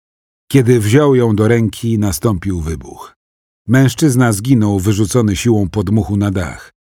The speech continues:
Śmiercionośny ładunek rozszarpał też ciała trzech chłopaków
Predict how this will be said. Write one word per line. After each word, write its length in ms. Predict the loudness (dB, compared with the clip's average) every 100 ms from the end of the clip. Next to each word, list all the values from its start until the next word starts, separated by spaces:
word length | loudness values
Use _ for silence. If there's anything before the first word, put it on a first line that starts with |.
| _ _
Śmiercionośny 800 | 0 2 2 2 2 2 0 0
ładunek 600 | 0 2 2 0 -2 -12 -8
rozszarpał 720 | -2 0 0 0 -2 -2 -4 -2
też 240 | -6 -6
ciała 320 | -2 0 -2
trzech 260 | -4 -4 -4
chłopaków 600 | -4 -8 -6 -6 -8 -10